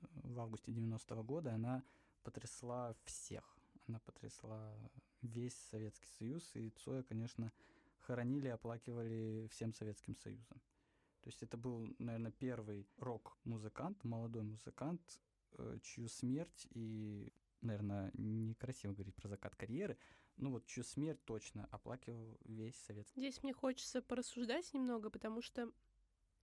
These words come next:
Speaker 2: понятное дело, про группу «Кино», как ты уже сказала, знает каждый
Speaker 1: Мгм.
Speaker 2: встречный, на самом деле, начиная, наверное, с какого-то осознанного возраста. Ну, по крайней мере, мое поколение точно знает, там, не знаю, лет с десяти все уже поют, э, эти песни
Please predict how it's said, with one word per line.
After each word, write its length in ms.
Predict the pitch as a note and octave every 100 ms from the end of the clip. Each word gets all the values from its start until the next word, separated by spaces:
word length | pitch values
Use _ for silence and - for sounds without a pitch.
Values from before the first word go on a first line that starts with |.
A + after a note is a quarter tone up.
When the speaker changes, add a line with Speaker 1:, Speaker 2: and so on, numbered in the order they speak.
| _ - -
Speaker 2:
понятное 400 | - A3 C#4 C4
дело, 240 | G3+ G3+ F#3+
про 340 | - G3+ F#3+
группу 300 | G3 G#3+ -
«Кино», 220 | - G#3+ C4+
как 120 | -
ты 100 | G#3
уже 120 | G3
сказала, 440 | - G3+ A3 A3+
знает 320 | G#3 G#3 G3+ -
каждый 580 | A3 G#3+ F#3+ - G#3+ - _ _ _ _ _
Speaker 1:
Мгм. 80 | C#3
Speaker 2:
встречный, 520 | B2+ - A#3+ - G#3
на 120 | G3+
самом 260 | G3+ G3+ G3
деле, 220 | G3+ F#3+ G3
начиная, 440 | G#3 G3+ - G#3+ G#3
наверное, 460 | G3+ G3+ G3+ G3+
с 80 | -
какого-то 360 | - A3+ G#3+ G#3
осознанного 400 | - G#3+ G#3+ G3+
возраста. 540 | C4 B3+ - - G#3 - - - - _ _ _ _
Ну, 180 | A#3 C4+
по 80 | C4
крайней 280 | B3 B3 A#3
мере, 160 | A3+
мое 120 | A3
поколение 420 | A#3+ - A3 G#3+ G3+
точно 340 | G3 - G3
знает, 340 | G3 G#3 G3+
там, 120 | G3+ G3
не 60 |
знаю, 200 | G3+ F#3+
лет 140 | G3 -
с 80 |
десяти 680 | - G3 G3+ - G#3+ G#3 G3 -
все 200 | - G#3
уже 180 | G3
поют, 240 | - G3 F#3+ -
э, 180 | F#3 -
эти 240 | G3 -
песни 560 | - G#3 - G#3+ G#3